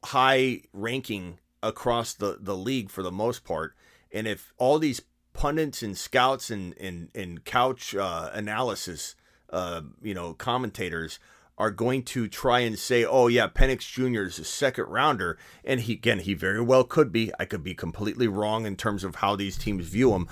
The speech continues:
I disagree. I like Penix Junior. I find it hard to believe these guys have game plans in place that, that are gonna be okay with, with waiting on a Q B. If Bo Nix is here in this ten to fi-, sixteen territory,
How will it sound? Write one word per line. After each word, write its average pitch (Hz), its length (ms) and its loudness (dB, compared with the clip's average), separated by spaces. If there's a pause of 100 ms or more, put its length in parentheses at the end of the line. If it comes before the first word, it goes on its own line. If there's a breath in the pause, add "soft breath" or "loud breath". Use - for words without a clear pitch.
(300 loud breath)
I 127 140 8
disagree. 117 540 2
I 90 140 2
like 113 240 2
Penix 101 240 2
Junior. 104 420 0 (640 soft breath)
I 139 160 10
find 175 300 10
it 151 120 10
hard 156 240 10
to 139 60 4
believe 131 320 6
these 117 200 4
guys 113 240 6
have 98 240 4
game 104 200 2
plans 90 360 -4
in 87 100 -2
place 87 400 -2 (400 soft breath)
that, 92 260 2 (180)
that 90 160 -2
are 82 180 0
gonna 90 160 0
be 85 160 0
okay 82 300 0
with, 82 340 -4
with 76 200 -4
waiting 87 360 0
on 78 100 -2
a 73 60 -4
Q 87 220 -4
B. 73 240 -6 (220 loud breath)
If 104 180 0
Bo 165 180 12
Nix 190 320 8
is 139 140 0
here 170 320 6
in 139 100 4
this 131 200 2
ten 143 320 0
to 127 100 6
fi-, - 300 -2
sixteen 151 500 0
territory, 156 640 4